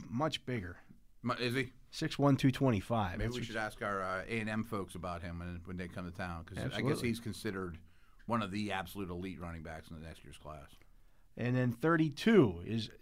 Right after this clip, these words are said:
Speaker 1: Xavier Thomas, defensive end out of Clemson.
Speaker 2: Okay.
Speaker 1: That's your top, uh, thirty-two, according
Speaker 2: Initial
Speaker 1: to
Speaker 2: impressions,
Speaker 1: Jay.
Speaker 2: though, a lot of defensive linemen, a lot of tackles,
Speaker 1: Big guys.
Speaker 2: a lot of quarterbacks.
Speaker 1: Yeah.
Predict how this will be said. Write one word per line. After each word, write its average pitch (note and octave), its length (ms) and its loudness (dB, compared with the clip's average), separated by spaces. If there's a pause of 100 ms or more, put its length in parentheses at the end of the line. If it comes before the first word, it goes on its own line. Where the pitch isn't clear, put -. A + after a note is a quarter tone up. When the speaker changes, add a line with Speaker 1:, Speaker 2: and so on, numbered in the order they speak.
Speaker 1:
Xavier C#3+ 560 2
Thomas, C#3 500 2
defensive A#2 520 -2
end A2 340 0 (100)
out G#2+ 300 -6
of G#2 320 -6
Clemson. B2+ 760 -6 (560)
Speaker 2:
Okay. G2 180 -4 (560)
Speaker 1:
That's - 200 -8
your A#2+ 80 -6
top, A#2 360 -4
uh, A2+ 160 -2
thirty-two, A2+ 640 -4 (220)
according C#3+ 200 -4
Speaker 2:
Initial A3 220 2
Speaker 1:
to D#3 60 0
Speaker 2:
impressions, C3 460 0
Speaker 1:
Jay. A2+ 60 2
Speaker 2:
though, A2 280 0 (300)
a E2+ 60 -8
lot A#2 120 4
of C#3 60 0
defensive D#3 340 -2
linemen, C#3+ 360 2
a C3 60 0
lot B2 140 4
of A#2+ 60 -4
tackles, A#2+ 440 -2
Speaker 1:
Big D#3+ 160 6
guys. G#2+ 280 6
Speaker 2:
a F#2 40 2
lot A#2+ 100 4
of C#3 80 0
quarterbacks. A#2+ 440 2
Speaker 1:
Yeah. A#2 180 4